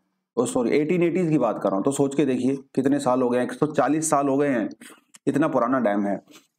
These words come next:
अंग्रेजों के ज़माने का अभी तक चल रहा है, चल तो रहा है, लेकिन दिक्कत बहुत है इसमें, कभी भी क्रैक हो सकता है, कभी भी टूट सकता है। तो थोड़ा सा location एक आपको पता होनी चाहिए मुल्ला पेरियार dam के बारे में। पहले आपको बता चुका हूँ, दो river के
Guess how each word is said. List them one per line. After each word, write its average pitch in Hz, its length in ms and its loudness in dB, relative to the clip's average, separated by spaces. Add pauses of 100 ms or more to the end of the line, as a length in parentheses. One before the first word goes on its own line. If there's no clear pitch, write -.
(100)
अंग्रेजों 127 340 0
के 143 80 0
ज़माने 127 320 0
का 135 100 2
अभी 131 140 0
तक 127 140 0
चल 143 200 0
रहा 127 200 0
है, 120 100 -8 (920)
चल 214 160 -6
तो 220 120 0
रहा 175 240 0
है, 104 200 -2
लेकिन 185 360 0
दिक्कत 139 260 0
बहुत 180 260 0
है 135 80 0
इसमें, 117 260 -2
कभी 143 200 2
भी 175 140 0
क्रैक 160 360 0
हो 151 120 0
सकता 156 220 0
है, 180 60 -2
कभी 151 160 0
भी 156 80 -4
टूट 151 220 0
सकता - 300 -6
है। - 60 -12 (420)
तो 185 120 -8
थोड़ा 196 140 2
सा 233 120 0
location 220 380 0
एक 202 100 0
आपको 196 180 0
पता 160 200 0
होनी 170 120 2
चाहिए 165 120 2
मुल्ला 151 200 2
पेरियार 147 260 2
dam 127 220 0
के 131 80 2
बारे 117 200 2
में। 143 140 -2
पहले 147 220 2
आपको 185 160 0
बता 170 200 2
चुका 165 200 0
हूँ, 165 120 0
दो 160 120 2
river 160 260 2
के 165 260 0